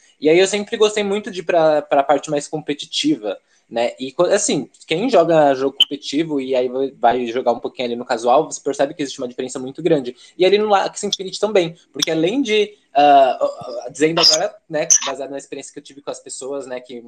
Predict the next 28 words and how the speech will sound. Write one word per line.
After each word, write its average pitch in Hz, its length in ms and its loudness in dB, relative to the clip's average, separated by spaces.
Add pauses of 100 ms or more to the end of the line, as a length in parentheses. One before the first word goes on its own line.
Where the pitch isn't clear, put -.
(120)
conviveu, 139 560 -8 (240)
convivi 127 340 -8 (140)
ali 131 340 -4
na, 123 300 -4
na 117 100 -6
época 135 200 -8
do 135 100 -8
Axie, 139 440 -2 (260)
é, 127 380 0
era 147 100 -4
um 208 80 -4
jogo 185 240 -2
em 190 40 -6
inglês, 165 440 0
então, 165 200 -6
tipo 165 140 -10
assim, 170 140 -8
muitas 170 340 -8
pessoas, 160 720 -2 (240)
é, 113 720 0
é, 104 60 -6
tinham, 117 800 -6 (300)
tinham 120 420 -4
algumas 113 420 0
dificuldades 139 880 -6 (180)
ali 110 220 -8
com 123 180 -8
a, 107 400 -4